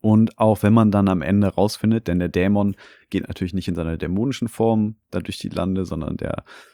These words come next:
verbirgt sich hinter einer Maske. Und wenn man dann am Ende herausbekommt, wer der Dämon war, dann denkt man sich auch so,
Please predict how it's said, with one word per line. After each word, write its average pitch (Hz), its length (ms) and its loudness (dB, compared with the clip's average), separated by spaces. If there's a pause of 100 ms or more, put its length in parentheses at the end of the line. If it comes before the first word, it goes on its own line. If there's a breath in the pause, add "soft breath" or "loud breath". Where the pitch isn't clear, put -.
(120 loud breath)
verbirgt 117 440 2
sich 101 120 -4
hinter 104 220 2
einer 80 180 0
Maske. 104 440 0
Und 92 140 -2
wenn 95 100 2
man 95 80 2
dann 87 140 0
am 82 120 -4
Ende 101 220 0
herausbekommt, 90 800 -2
wer 92 140 2
der 98 120 2
Dämon 87 380 0
war, 85 140 0
dann 92 100 0
denkt - 140 -6
man 92 120 -8
sich - 240 -10
auch 87 120 -6
so, 90 240 -2